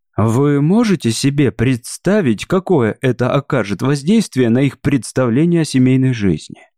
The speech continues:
Но разве есть что-нибудь, что наталкивает вас на подобные мысли? Мэм, это я имел в виду под непредсказуемыми факторами.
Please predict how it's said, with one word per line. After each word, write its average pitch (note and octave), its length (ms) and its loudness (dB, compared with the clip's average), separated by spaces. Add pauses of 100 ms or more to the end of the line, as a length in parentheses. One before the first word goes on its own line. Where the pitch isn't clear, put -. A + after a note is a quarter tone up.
(260)
Но G3 500 2
разве F#3+ 480 0
есть B3+ 220 0
что-нибудь, G3 680 0
что - 180 -2
наталкивает F3+ 760 0
вас G3+ 300 -2
на G#3 140 0
подобные F#3+ 540 0
мысли? F#3 600 0 (540)
Мэм, A#2+ 560 2
это C3 320 -2
я D3+ 320 2
имел F3 260 2
в A#2 80 -2
виду D3+ 320 2
под A2 240 -4
непредсказуемыми D#3 1200 0
факторами. - 720 -4